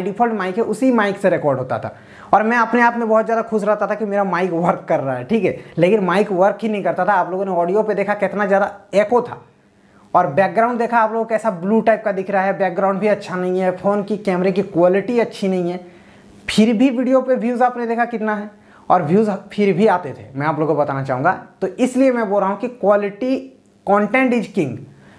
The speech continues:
Quality matter नहीं करता। हाँ, matter करता है, अभी के time में करता है, लेकिन आप normal सा एक अच्छा quality बना सकते हो। एक simple सा mic खरीद लो, जो mic मैं हमेशा बोलता हूँ, Boya का माइक, ये बहुत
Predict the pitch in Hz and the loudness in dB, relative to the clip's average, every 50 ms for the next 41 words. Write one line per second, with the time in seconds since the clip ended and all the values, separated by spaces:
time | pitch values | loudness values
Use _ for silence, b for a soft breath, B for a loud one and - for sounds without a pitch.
0 | B B - - 185 190 202 208 196 240 254 226 214 214 214 226 220 220 214 233 | B B 2 4 4 4 4 2 0 0 2 2 2 2 2 0 0 0 2 2
1 | 285 262 247 196 170 147 139 135 135 190 190 185 180 185 185 208 240 240 - 247 | 2 2 2 0 -2 -2 -6 -4 -2 -2 0 0 0 0 -2 -2 -2 0 0 0
2 | 254 254 254 277 233 151 135 - - - - 180 170 196 226 233 220 233 233 233 | 0 2 2 0 0 0 -4 -12 -14 -8 -6 -4 -2 -2 -2 -2 0 -2 -2 0
3 | 240 233 233 226 220 226 190 165 147 - - - - 156 196 196 - - 285 - | -2 -2 -2 -2 0 0 -2 -2 -2 -6 -10 -10 -4 -2 -2 0 2 0 0 0
4 | - - - 202 240 262 262 226 208 202 208 220 240 277 269 262 269 269 262 262 | -2 -2 0 0 2 0 0 -2 -2 -2 -2 0 0 -2 -2 0 0 0 0 0
5 | 233 240 - 240 226 226 220 208 196 190 190 180 180 170 160 - 143 135 - 147 | -2 -2 -4 -2 0 2 2 2 2 0 -2 -2 -4 -4 -6 -6 -8 -6 -4 -4
6 | - 185 B B B B B B B B - 202 254 254 254 - 247 240 220 240 | -4 -4 B B B B B B B B 2 4 4 4 2 -2 -2 0 0 0
7 | 233 185 220 208 196 185 196 196 196 - 180 196 185 190 226 226 214 226 214 208 | 0 0 0 -2 0 -2 -2 -2 -2 -2 0 0 2 2 2 4 4 2 2 2
8 | 196 190 196 190 180 190 180 156 165 170 180 180 226 220 202 202 190 170 180 180 | 0 -2 -4 -4 -4 -4 -4 -2 -2 -2 0 2 2 2 2 2 0 0 0 0
9 | 185 196 175 156 185 190 196 196 196 190 165 175 170 180 180 180 180 185 185 156 | 0 -2 -2 0 2 2 2 2 0 -2 -4 -4 -4 -6 -6 -6 -6 -6 -4 -2
10 | 156 185 165 180 214 220 220 | -2 0 2 2 0 0 -2